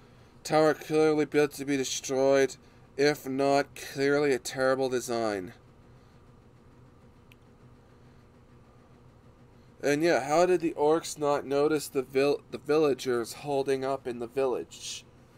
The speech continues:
They would have had to have walked past the village,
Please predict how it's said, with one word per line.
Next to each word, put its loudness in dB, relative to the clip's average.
They -2
would 0
have 0
had 0
to -4
have -2
walked 0
past 2
the -8
village, -2